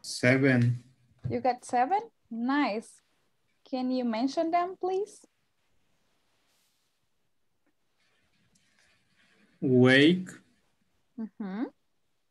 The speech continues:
Speaker 1: Wager.
Speaker 2: Okay.
Speaker 1: Warm.
Speaker 2: Yes.
Speaker 1: Waiver. Watch. Wash.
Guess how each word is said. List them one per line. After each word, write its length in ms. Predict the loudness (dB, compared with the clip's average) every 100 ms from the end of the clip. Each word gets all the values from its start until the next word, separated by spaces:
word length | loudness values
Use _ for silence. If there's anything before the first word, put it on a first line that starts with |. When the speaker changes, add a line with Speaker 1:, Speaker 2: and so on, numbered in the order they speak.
| _ _ _ _ _ _ _ -14
Speaker 1:
Wager. 1000 | -6 0 4 4 2 0 2 4 4 2 0 -14 _ _ _ _ _ _ _ _ _ _ _ _ _ _ _ _ _ _ _ _ _ _ _ -14
Speaker 2:
Okay. 460 | -6 -4 -2 -2 -8 _ _ _ _ _ _ _ _ _ _ _ -10
Speaker 1:
Warm. 800 | -2 2 4 4 4 4 2 -4 _ _ _ _ _ _ _ _ _ _ _ _ _ _ _ _ _ _ _ _ _ _ _
Speaker 2:
Yes. 260 | -10 -8 -10 _ _ -12
Speaker 1:
Waiver. 800 | -2 2 4 4 4 4 4 4 -2 -16 _ _ _ _ _ _ _ _ _ _ _ _ -14
Watch. 760 | -6 0 0 0 -4 -8 -8 _ _ _ _ _ _ _ _ _ _
Wash. 760 | -14 -2 2 2 2 -2 -6